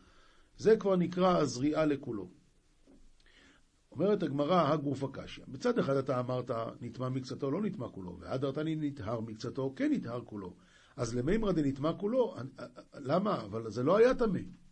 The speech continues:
אומר אביי, כגון שהעבירו על אוויר תנור, ובתנור היה שרץ, אז שם זה כבר נטמע. הכל נטמע. ואז, על ידי ההשקה,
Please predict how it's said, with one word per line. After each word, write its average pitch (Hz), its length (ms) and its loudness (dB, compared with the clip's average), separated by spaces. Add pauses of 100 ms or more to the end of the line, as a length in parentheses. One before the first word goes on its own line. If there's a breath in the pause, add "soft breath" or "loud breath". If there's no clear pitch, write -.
(540 soft breath)
אומר 151 320 2
אביי, 147 520 2
כגון 127 340 -2
שהעבירו 127 880 -2
על 127 120 -2
אוויר 123 500 -4
תנור, 90 600 -10 (640 soft breath)
ובתנור 127 500 -2
היה 139 180 2
שרץ, 90 840 -6
אז - 60 -18
שם 101 280 -10
זה 107 120 -6
כבר 120 200 -6
נטמע. 147 340 2 (680 soft breath)
הכל 262 380 10
נטמע. 196 300 -6 (240)
ואז, 151 580 2 (140)
על - 100 -18
ידי 107 240 0
ההשקה, 208 680 4